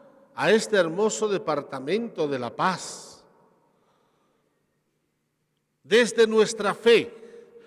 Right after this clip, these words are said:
desde nuestro catolicismo, desde nuestro amor a Dios, ¿qué vamos a regalar en su aniversario a este nuestro querido y respetado departamento de La Paz?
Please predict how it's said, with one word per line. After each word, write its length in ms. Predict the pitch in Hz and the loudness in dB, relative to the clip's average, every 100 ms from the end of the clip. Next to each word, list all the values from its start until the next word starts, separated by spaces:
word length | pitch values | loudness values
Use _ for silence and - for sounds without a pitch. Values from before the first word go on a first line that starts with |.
| - - | -20 -2
desde 360 | 196 233 - 233 | 4 4 4 2
nuestro 520 | 226 214 - 202 196 | 4 2 2 -2 0
catolicismo, 1080 | 190 185 190 175 - 254 240 - - 123 - _ _ _ _ | -4 -2 -2 -4 -6 -6 -6 -6 -10 -18 -20 _ _ _ _
desde 400 | 170 214 - 220 | -2 -2 2 0
nuestro 400 | 220 220 - 214 | 2 2 2 2
amor 280 | 202 233 247 | 2 4 2
a 80 | 196 | 2
Dios, 640 | 208 240 190 - - - - - _ _ _ _ _ _ _ _ _ _ _ | 2 2 2 -4 -14 -18 -20 -20 _ _ _ _ _ _ _ _ _ _ _
¿qué 160 | - 262 | -10 -2
vamos 440 | 254 233 185 151 170 | 0 0 -2 -6 -6
a 60 | |
regalar 640 | 170 165 170 208 208 170 - | -6 -4 -4 -2 -2 -4 -8
en 180 | 160 147 | -10 -8
su 160 | - | -6
aniversario 1000 | 170 160 160 143 - 202 190 180 175 - - - | -6 -6 -8 -10 -8 -6 -6 -6 -8 -12 -20 -10
a 140 | 151 | -2
este 380 | 190 185 - 185 | -2 -2 -4 -6
nuestro 440 | 170 165 - 160 | -6 -10 -8 -10
querido 460 | 156 156 196 185 175 | -6 -8 -6 -4 -4
y 80 | 165 | -4
respetado 760 | 143 151 - 143 - 180 165 165 | -8 -14 -12 -12 -8 -8 -6 -8
departamento 880 | 160 151 143 147 151 165 151 147 | -8 -8 -8 -10 -8 -8 -10 -10
de 80 | 143 | -6
La 160 | 139 131 | -6 -2
Paz? 560 | 185 233 - - - | -2 -2 -10 -20 -20